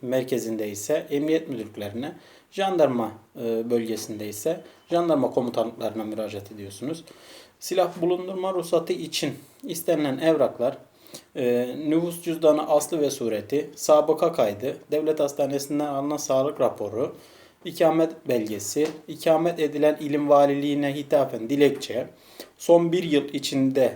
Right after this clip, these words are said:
çekilmiş beş adet vesikalık fotoğraf, silah ruhsat istek formu. Bu form size, e, emniyet müdürlüğü veya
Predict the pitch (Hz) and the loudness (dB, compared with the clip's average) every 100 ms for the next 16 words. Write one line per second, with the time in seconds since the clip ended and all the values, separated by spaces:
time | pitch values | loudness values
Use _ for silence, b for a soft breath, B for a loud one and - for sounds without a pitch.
0 | - - 147 143 123 113 - 156 160 135 | -4 -6 -4 -2 -4 -6 -2 0 2 0
1 | 107 - 131 147 165 117 107 160 165 156 | 0 -2 -2 -2 -2 -4 0 2 4 4
2 | 143 156 - - b b b - - - | 2 2 -2 -20 b b b -20 -12 -2
3 | 175 165 143 117 113 - - - - 165 | 4 4 4 -2 -4 -4 -6 -6 -2 -2
4 | - 156 147 147 165 165 - 170 170 - | 2 6 6 4 0 -2 -8 -2 0 -2
5 | - 143 135 135 151 139 143 143 143 131 | 0 2 4 0 -4 2 4 4 2 2
6 | 131 143 139 143 143 131 123 127 127 131 | 2 0 0 0 0 -4 -4 -2 2 4
7 | 131 139 | 4 2